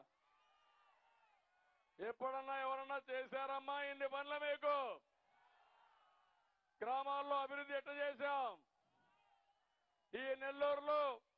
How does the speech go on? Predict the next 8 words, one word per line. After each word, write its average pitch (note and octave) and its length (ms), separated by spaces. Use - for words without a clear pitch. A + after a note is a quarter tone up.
నెల్లూరు C#4 460
టౌన్లో C#4+ 400
దగ్గర F3 380
దగ్గర G#3+ 240
ఐదు G#3 220
వేల G3+ 240
కోట్లు, G3+ 240
నాలుగు G3+ 300